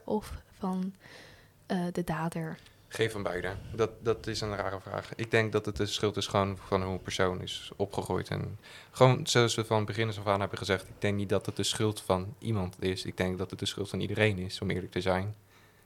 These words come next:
Speaker 2: Want een slachtoffer die komt waarschijnlijk in een situatie terecht dat ze zich alleen voelt.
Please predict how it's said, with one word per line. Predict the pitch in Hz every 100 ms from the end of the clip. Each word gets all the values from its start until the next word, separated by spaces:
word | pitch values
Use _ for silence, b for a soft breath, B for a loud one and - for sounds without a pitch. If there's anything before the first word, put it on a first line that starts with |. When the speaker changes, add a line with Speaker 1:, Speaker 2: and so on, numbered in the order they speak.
| b
Speaker 2:
Want | - 98 92 -
een | 98 92
slachtoffer | 107 101 - 95 90
die | 92 87
komt | 95 92
waarschijnlijk | 90 92 87 90
in | 90
een | 90
situatie | 90 - 92 107 -
terecht | 92 90 -
dat | 92
ze | 98
zich | 87 90
alleen | 95 104 101
voelt. | 92 98 -